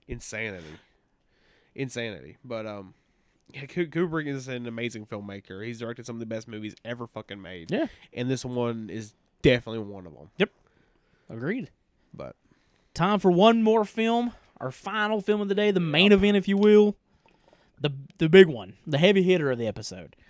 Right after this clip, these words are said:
Speaker 1: The, the reason the episode exists.
Speaker 2: Which is crazy to say that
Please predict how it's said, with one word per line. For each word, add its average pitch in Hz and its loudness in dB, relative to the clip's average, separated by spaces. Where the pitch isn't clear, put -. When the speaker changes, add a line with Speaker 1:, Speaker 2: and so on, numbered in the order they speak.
Speaker 1:
The, 123 -8
the 127 -6
reason 175 4
the 170 6
episode 160 2
exists. 117 -8
Speaker 2:
Which 147 -8
is 135 -12
crazy 139 -6
to 117 -12
say 127 -4
that 117 -6